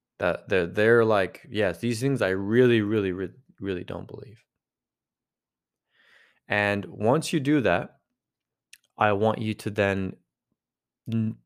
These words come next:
put a number next to it as to which one is, has more priority out of all of them. So one, two, and three. One being the most, like, out of these three, this is the one that I really, really, if I had to choose one of them, it would be this one, and second and third and so on, right? So,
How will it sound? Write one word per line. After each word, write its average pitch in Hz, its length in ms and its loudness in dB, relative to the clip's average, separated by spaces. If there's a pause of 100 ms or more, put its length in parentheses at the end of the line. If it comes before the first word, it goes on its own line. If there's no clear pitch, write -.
(160)
put 180 120 4
a 170 60 2
number 123 260 2
next 98 280 -6
to 113 100 -2
it 127 160 -2
as 101 240 -4
to 95 320 -8
which 110 340 -4
one 127 120 -2
is, 104 280 -6
has 98 260 -8
more 107 160 0
priority 101 540 -2
out 90 160 -4
of 87 80 -8
all 90 240 -6
of 85 80 -10
them. 90 160 -16
So - 160 -12
one, 101 300 -4
two, 98 220 -8
and 87 100 -8
three. - 300 -10 (260)
One 110 300 2
being 107 260 -2
the 92 80 -4
most, 110 420 0
like, 90 160 -4
out 95 160 -4
of 92 100 -6
these 101 280 -6
three, 98 220 -8
this 107 180 -6
is 95 80 -10
the 98 100 -6
one 95 180 -6
that 92 80 -6
I 85 60 -2
really, 98 440 -2
really, 92 360 -6 (560)
if - 140 -2
I 95 80 2
had 107 180 -2
to - 120 -18
choose - 360 -4
one 98 160 -2
of 87 80 -4
them, 85 160 -6
it 92 80 -6
would 90 160 -8
be 92 100 -10
this 95 320 -4
one, 101 240 -4 (480)
and 95 240 -16
second 98 320 -4
and 90 140 -10
third 92 180 -4
and 82 100 -12
so - 120 -20
on, - 140 -20 (100)
right? 92 220 -12
So, - 220 -8